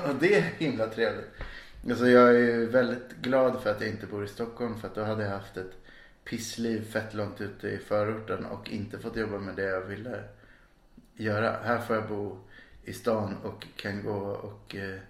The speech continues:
dricka både vin och öl på krogen utan att stanna hemma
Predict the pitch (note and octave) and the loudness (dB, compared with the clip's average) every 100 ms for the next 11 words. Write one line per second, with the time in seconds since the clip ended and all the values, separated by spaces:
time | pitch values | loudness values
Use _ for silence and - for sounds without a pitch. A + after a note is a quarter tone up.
0 | - - - _ _ _ - G#2+ G#2+ G#2+ | -20 -20 -20 _ _ _ -10 -10 -8 -6
1 | G2 G2 G2+ - - - - G#2+ G#2+ G#2 | -4 -6 -10 -18 -20 -20 -12 -8 -4 -2
2 | B2 C#3+ A#2+ F#2+ G2+ - - _ - _ | -2 -2 -4 -4 -8 -14 -20 _ -20 _
3 | A2+ G#2+ A#2 C3 A#2 G#2 G#2+ - - - | -8 -6 -4 -4 -4 -8 -12 -18 -20 -20
4 | _ _ - G#2+ G#2+ G#2 - G#2 G2+ G2 | _ _ -12 -10 -8 -10 -10 -8 -8 -8
5 | F#2+ F#2+ G2+ G#2+ | -10 -8 -8 -8